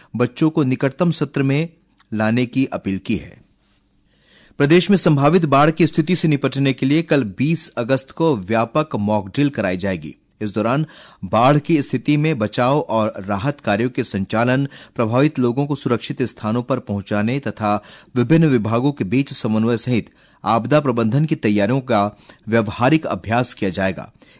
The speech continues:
इसी कड़ी में कल मोहला मानपुर अम्बागढ़ चौकी जिले के शिवनाथ नदी में भी मॉक एक्सरसाइज आयोजित की जाएगी। प्रादेशिक समाचार आप आकाशवाणी रायपुर से सुन रहे हैं और अब आगे बढ़ते हैं बाकी के समाचारों की ओर।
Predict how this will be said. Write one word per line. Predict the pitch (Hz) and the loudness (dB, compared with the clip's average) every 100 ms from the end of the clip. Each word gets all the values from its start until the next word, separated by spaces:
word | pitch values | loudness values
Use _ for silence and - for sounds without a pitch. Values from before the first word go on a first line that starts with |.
| - | -6
इसी | - 175 | -2 2
कड़ी | 165 160 | 4 4
में | 165 | 2
कल | 165 151 | 2 2
मोहला | 113 110 127 139 | 2 0 2 2
मानपुर | 127 123 151 | 2 0 -2
अम्बागढ़ | - 107 107 107 | 0 0 0 0
चौकी | 101 104 - | -2 -4 -4
जिले | 95 104 131 | -6 -2 -2
के | 131 98 98 - - | 0 -2 -2 -6 -20
शिवनाथ | - 139 131 139 117 | -2 2 4 2 0
नदी | 135 104 107 | -2 0 2
में | 101 95 | 0 2
भी | 113 78 _ _ - | 0 -2 _ _ -4
मॉक | 104 127 147 - | 0 2 2 -2
एक्सरसाइज | 117 - 113 113 127 131 - | -8 -4 -4 0 0 -2 -6
आयोजित | 98 87 - | -6 -6 -10
की | 98 | -8
जाएगी। | 92 95 73 - _ _ _ _ | -4 -4 -4 -18 _ _ _ _
प्रादेशिक | 107 113 110 143 - | 0 2 2 0 -2
समाचार | 107 98 110 76 64 _ _ | -2 0 -2 -2 -8 _ _
आप | 104 - | -4 0
आकाशवाणी | 117 117 117 - 123 135 139 | 0 4 2 2 0 2 2
रायपुर | 107 147 131 | 0 -2 -6
से | 113 | -4
सुन | 104 87 | -6 -6
रहे | 87 95 | -6 -6
हैं | 78 - _ _ _ _ _ - | -8 -20 _ _ _ _ _ 0
और | 135 | 2
अब | 135 | 4
आगे | 143 165 | 4 4
बढ़ते | 156 - | 2 4
हैं | 170 165 | 4 4
बाकी | 117 110 147 | 2 2 -2
के | |
समाचारों | 135 117 110 107 95 | -2 -2 0 0 -2
की | 92 85 | -2 -8
ओर। | 60 | -8